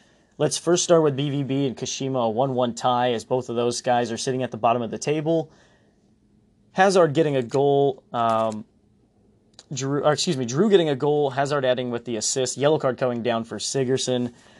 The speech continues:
uh, Hulk on the other side getting the goal for B V B with Vidal the assist. I'll get into the standings in a bit and how this affects it, but let's move on because another team at the bottom of the table played a game.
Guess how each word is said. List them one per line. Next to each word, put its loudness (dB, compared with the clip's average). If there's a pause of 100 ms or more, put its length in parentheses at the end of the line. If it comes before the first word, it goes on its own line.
(160)
uh, 2
Hulk 2
on -2
the -2
other 0
side -2
getting -4
the -6
goal -4
for -4
B -4
V -6
B -4
with -4
Vidal -2 (240)
the -6
assist. -2 (460)
I'll 6
get 0
into -4
the -4
standings -4
in -6
a -4
bit -2
and -6
how 2
this 0
affects -2
it, -2
but -2
let's -2
move 0
on 4
because -2
another 0
team -2
at -2
the -6
bottom 2
of -2
the -6
table -2
played -2
a -6
game. -4